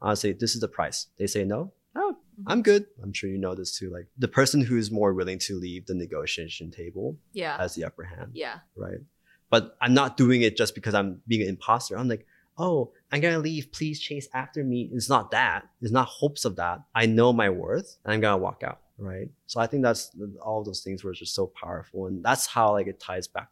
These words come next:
Speaker 1: to, like, the confidence and
Speaker 2: Yeah.
Speaker 1: like, self-worth and self.
Speaker 2: Having that confidence, knowing your worth, and not being afraid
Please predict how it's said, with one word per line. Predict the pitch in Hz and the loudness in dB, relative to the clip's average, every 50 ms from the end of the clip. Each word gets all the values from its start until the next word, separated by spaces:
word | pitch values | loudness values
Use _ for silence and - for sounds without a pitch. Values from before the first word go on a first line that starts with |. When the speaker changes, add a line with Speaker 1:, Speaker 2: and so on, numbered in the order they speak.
| - | -14
Speaker 1:
to, | - - 101 | -10 -10 -10
like, | - - - | -10 -10 -14
the | - | -20
confidence | - - - - - - _ - - - - - - - - _ _ _ _ _ _ | -20 -16 -14 -14 -14 -12 _ -12 -12 -12 -12 -12 -12 -14 -14 _ _ _ _ _ _
and | - 95 92 | -10 -8 -8
Speaker 2:
Yeah. | 92 90 | -8 -8
Speaker 1:
like, | 90 90 - | -8 -8 -4
self-worth | - 95 90 - - _ 92 90 90 92 - _ | -2 -2 -2 -2 -4 _ -10 -8 -8 -10 -12 _
and | - - - | -16 -16 -16
self. | - - - - _ _ _ | -14 -14 -16 -18 _ _ _
Speaker 2:
Having | - 208 202 196 202 214 214 | -4 -2 -2 -2 -2 -4 -4
that | 226 220 214 | -6 -6 -6
confidence, | - - 202 190 196 190 208 190 190 190 190 190 - 180 | -6 -8 -6 -6 -6 -8 -10 -12 -12 -12 -10 -10 -10 -10
knowing | 175 175 180 190 190 202 214 226 226 220 208 196 | -12 -10 -6 -2 0 2 2 2 2 0 0 -2
your | 190 185 180 175 | -2 -4 -4 -4
worth, | 165 170 165 156 156 170 170 _ _ | -4 -4 -4 -6 -6 -8 -10 _ _
and | 165 165 165 160 | -14 -12 -10 -6
not | 160 160 160 147 - | -4 -2 -2 -2 -2
being | - 190 180 175 180 | -4 -8 -8 -8 -10
afraid | 180 175 - - 180 170 160 151 151 151 147 | -12 -14 -10 -6 -4 -4 -2 -2 -4 -4 -6